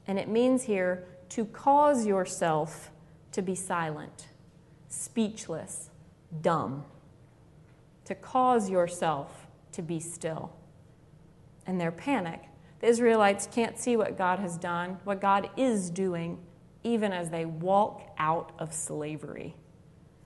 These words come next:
"Be still," Moses tells them. "Be still so that God can be God and get you out of here.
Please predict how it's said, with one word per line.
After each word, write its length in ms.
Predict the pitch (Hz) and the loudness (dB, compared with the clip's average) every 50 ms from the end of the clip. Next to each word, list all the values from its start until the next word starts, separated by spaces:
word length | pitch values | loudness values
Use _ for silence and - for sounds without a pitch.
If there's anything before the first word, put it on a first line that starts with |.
| - - - - - - - | -20 -20 -20 -20 -20 -14 -8
"Be 140 | 202 208 | -6 -6
still," 640 | 208 202 - - - - 320 320 294 208 165 - - - - - | -6 -6 -8 -12 -10 -2 0 0 0 0 -2 -6 -12 -20 -18 -12
Moses 380 | - 175 170 165 160 170 156 - | -8 -6 -4 -4 -4 -6 -10 -10
tells 280 | - - 147 143 147 - | -10 -10 -10 -10 -12 -12
them. 220 | - 160 175 190 - - - - - - - - - - - - - - - - | -10 -10 -10 -12 -14 -18 -20 -20 -20 -20 -20 -20 -20 -20 -20 -20 -20 -18 -6 -4
"Be 120 | 240 240 | -2 -2
still 720 | 233 - - - - - 349 349 247 165 156 165 208 - - - - - | -2 -4 -8 -10 -8 -2 2 2 4 4 2 0 -2 -6 -12 -18 -20 -18
so 140 | - - 254 233 | -8 -6 -2 -2
that 200 | 233 - - - | -2 -2 -2 -2
God 380 | 240 247 254 285 294 262 240 | -2 0 0 0 -2 -2 0
can 160 | - 269 254 | 0 2 2
be 100 | 233 233 | 2 0
God 340 | 208 190 240 262 269 269 247 | 0 0 0 0 2 2 2
and 160 | 226 214 202 196 | 0 -2 -4 -6
get 220 | 202 214 - - | -8 -10 -10 -6
you 220 | 226 240 247 208 - - | -6 -4 -4 -4 -6 -8
out 220 | 175 196 226 247 | -8 -2 2 2
of 140 | 233 180 - | 2 2 2
here. 380 | - 208 165 160 139 82 - | 0 -2 0 0 -2 -2 -6